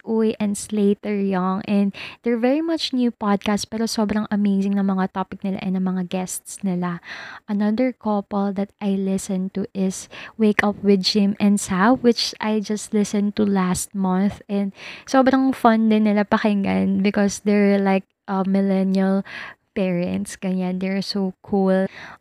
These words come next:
On the serious sides, I also listen to a lot of Christian podcasts and iba-iba eh. Merong mga devotional, merong mga interview type, meron ding isa sa mga pinapakinggan ko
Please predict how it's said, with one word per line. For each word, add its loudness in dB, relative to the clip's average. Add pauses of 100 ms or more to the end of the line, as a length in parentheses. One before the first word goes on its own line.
On 4
the 4
serious 0
sides, -2
I 0
also 2
listen 2
to -2
a 0
lot 0
of -10
Christian 2
podcasts -4 (160)
and -2 (480)
iba-iba 2
eh. 2
Merong 2
mga 0
devotional, 2
merong 2
mga 0 (120)
interview 0 (160)
type, 4
meron 4
ding 4 (500)
isa -2
sa 0
mga 0
pinapakinggan 0
ko 2